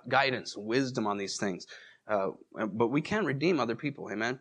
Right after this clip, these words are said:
And so the last thing I want to consider is speaking the truth in love. Galatians six, seven, and eight. "Don't be deceived. God is not mocked. For whatever a man sows, that he will also reap. What he, he that sows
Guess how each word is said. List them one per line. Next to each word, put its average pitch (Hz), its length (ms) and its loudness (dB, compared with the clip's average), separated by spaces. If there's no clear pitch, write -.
And 120 120 0
so 135 200 6
the 127 180 2
last 175 320 10
thing 139 140 0
I 123 40 0
want 123 120 0
to 123 80 -6
consider 110 320 -2
is 98 180 -2
speaking 123 360 -2
the - 60 -4
truth 110 200 -6
in 101 80 -2
love. 92 200 -4
Galatians 131 460 2
six, - 280 0
seven, 123 260 0
and 113 80 -2
eight. 117 220 2
"Don't 139 220 6
be 139 80 4
deceived. 131 480 0
God 104 160 4
is 98 120 -2
not 123 260 6
mocked. 139 380 6
For - 80 -8
whatever 151 420 6
a 160 60 8
man 147 240 6
sows, 139 480 2
that 113 220 2
he 104 100 -2
will 95 200 -2
also 131 340 4
reap. 120 360 -2
What 95 140 -4
he, 92 80 -4
he 165 140 4
that 165 180 4
sows 175 580 6